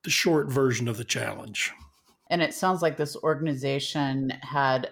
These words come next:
Speaker 2: um, values that aligned with, you know, the treatment of their people and, and, you know, treating people with respect and, um, really valuing people as a, as a tremendous asset to the organization.
Speaker 1: Yes, the executive vice president who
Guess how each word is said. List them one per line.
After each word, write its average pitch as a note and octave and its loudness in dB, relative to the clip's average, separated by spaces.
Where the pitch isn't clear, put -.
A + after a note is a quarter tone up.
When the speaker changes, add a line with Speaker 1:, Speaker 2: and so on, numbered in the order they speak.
Speaker 2:
um, C3 -4
values D3 4
that C#3 -2
aligned C3+ 4
with, C3 -2
you F#3+ -6
know, D3+ 4
the C3+ 0
treatment C#3+ -2
of B2 0
their B2+ 0
people D#3 4
and, B2+ 0
and, B2+ -2
you D3+ -4
know, B2+ 0
treating C#3+ -4
people C#3 -6
with C3 -8
respect C3 -2
and, B2 -6
um, B2+ -2
really C#3+ 2
valuing B2+ 2
people C3 -2
as B2 2
a, A#2 -2
as B2+ -4
a B2+ -4
tremendous B2 -4
asset A#2+ 0
to A#2+ -14
the A#2+ -4
organization. A#2 -6
Speaker 1:
Yes, F#3 4
the D#3 2
executive F#3 2
vice C3+ 2
president C3+ 0
who C#3 -2